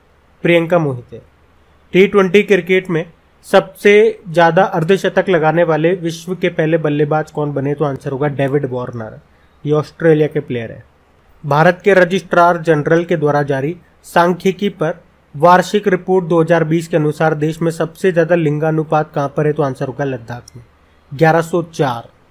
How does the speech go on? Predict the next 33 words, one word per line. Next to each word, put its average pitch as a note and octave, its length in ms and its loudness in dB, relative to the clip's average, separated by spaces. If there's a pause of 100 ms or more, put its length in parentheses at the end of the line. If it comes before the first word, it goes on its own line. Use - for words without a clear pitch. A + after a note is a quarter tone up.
(300)
उसके E3+ 240 -4
बाद F3 380 2
अरुणाचल F3 440 2
प्रदेश E3 500 -4 (320)
एक E3+ 220 0
हजार D3+ 240 0
ग्यारह C#3 260 -2
और D#3 100 0
सबसे E3 300 -6
कम G3 240 0
बताया D#3+ 260 -2
गया D#3 180 0
मणिपुर D3+ 380 -2
में D3 240 -4
आठ D3 220 -6
सौ - 180 -6
अस्सी। C3 380 -8 (340)
इंडियन G3 400 6
एयरफोर्स F#3+ 460 2
के G3+ 120 0
महानिदेशक E3 680 -2
के E3+ 100 0
रूप D#3+ 180 -2
में E3 60 4
अभी D#3+ 140 -2
किसे E3 260 -4
नियुक्त D3+ 300 -2
किया C#3+ 240 -2
गया? C#3+ 260 -2
तो E3 160 -4
संजीव D3+ 460 -6
कपूर D3 420 -6
को। B2+ 240 -14